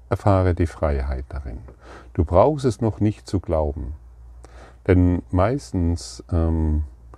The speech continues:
ist es so, dass wir, wenn wir uns zu unserer Identität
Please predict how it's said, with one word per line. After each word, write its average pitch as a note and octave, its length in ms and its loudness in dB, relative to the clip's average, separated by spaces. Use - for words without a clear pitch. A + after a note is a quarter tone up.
ist G2 180 0
es - 200 0
so, F#2 320 4
dass F2 280 -2
wir, E2+ 400 2
wenn F2 240 6
wir E2 380 6
uns A2 420 2
zu G#2 120 0
unserer E2+ 540 2
Identität E2+ 1040 -2